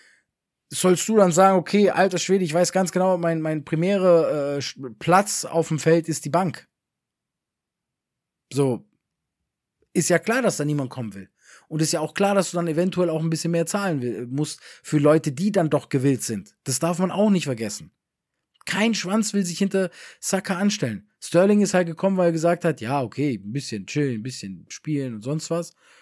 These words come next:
Aber sonst schwierig. Reece ist die Zeit, glaub ich, rum, auch mit der Verletzung und sonst was. Und ich glaube, er will halt selber auch noch ein bisschen mehr spielen als nur,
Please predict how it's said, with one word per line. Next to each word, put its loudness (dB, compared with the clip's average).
Aber -4
sonst 0
schwierig. -2
Reece 2
ist -6
die -14
Zeit, -2
glaub -2
ich, -8
rum, 0
auch -10
mit -14
der -14
Verletzung -4
und -14
sonst -4
was. -8
Und -10
ich -20
glaube, -8
er -8
will -6
halt -10
selber -2
auch -8
noch -8
ein -8
bisschen -10
mehr 0
spielen -6
als -12
nur, 0